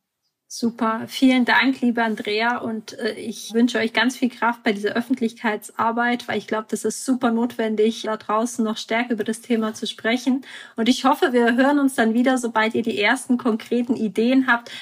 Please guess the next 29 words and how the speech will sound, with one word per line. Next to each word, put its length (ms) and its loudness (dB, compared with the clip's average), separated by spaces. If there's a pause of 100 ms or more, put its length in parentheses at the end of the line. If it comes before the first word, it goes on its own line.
(120)
Was 180 -2
kann 180 2
man 120 4
umsetzen? 680 2
Wie 100 0
kann 200 0
man 140 0
das 240 -2
in 180 -2
die, 160 2
in 160 -2
die 160 0
Praxis 540 -6
auch 260 -6
integrieren? 720 -6 (440)
Genau. 300 4
Und 120 -2
für 140 2
heute 260 2
bedanke 480 2
ich 100 -14
mich 220 2
für 100 0
das 360 -2
sehr 160 0
anregende 520 2
und 140 -4
angenehme 480 2
Gespräch 720 -2